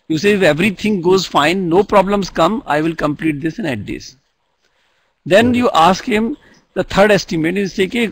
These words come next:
also give me pessimist estimate." Means whatever you thought of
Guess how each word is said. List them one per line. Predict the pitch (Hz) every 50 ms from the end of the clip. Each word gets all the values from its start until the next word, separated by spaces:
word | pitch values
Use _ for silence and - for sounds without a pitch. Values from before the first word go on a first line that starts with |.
| - - 170
also | 190 190 233 233
give | 190 220
me | 220 226
pessimist | 196 - 160 151 - - 175 151 143 127 120 -
estimate." | 127 - - 127 113 107 -
Means | 160 170 202 233 240 - -
whatever | 160 160 160 160 - 226 233 240
you | 247 233 247 202
thought | - 185 180 190 190 185
of | 214 202 214 190 -